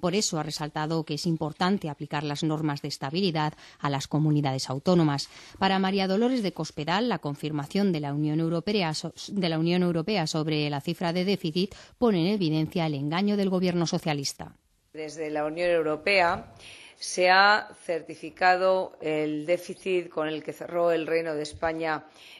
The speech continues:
Speaker 2: el año dos mil once, con un ocho y medio por ciento, es decir, que la Unión Europea ha confirmado el engaño del Partido Socialista,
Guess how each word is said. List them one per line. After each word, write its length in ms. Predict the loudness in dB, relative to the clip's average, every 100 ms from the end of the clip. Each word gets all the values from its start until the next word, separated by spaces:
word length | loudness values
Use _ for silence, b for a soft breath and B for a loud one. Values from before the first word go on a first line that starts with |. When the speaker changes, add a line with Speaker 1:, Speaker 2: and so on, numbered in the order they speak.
| _
Speaker 2:
el 160 | 0 2
año 280 | 2 0 -2
dos 200 | -4 -4
mil 180 | -4
once, 560 | -2 -4 -4 -4 -4 -10 -10
con 160 | -8
un 120 | -4
ocho 300 | -4 -4 -6
y 20 | -6
medio 380 | -4 -4 -4
por 140 | -4 -8
ciento, 680 | -2 -2 -2 -2 -2 -2 -10 -10
es 100 | -6
decir, 460 | -6 -2 0 0 -8 B B B B _
que 100 | 0
la 120 | 2
Unión 200 | 2 0
Europea 760 | 0 2 0 2 4 6 4 -2
ha 220 | 2 2 2
confirmado 960 | -6 -6 -6 -2 4 4 4 -2 -6 -8
el 220 | -4 0
engaño 680 | 0 2 4 4 2 -4 -6 -6
del 240 | -6 -4
Partido 400 | -2 -4 -2 -4
Socialista, 800 | -4 -6 -4 -4 -6 -2 -2 -2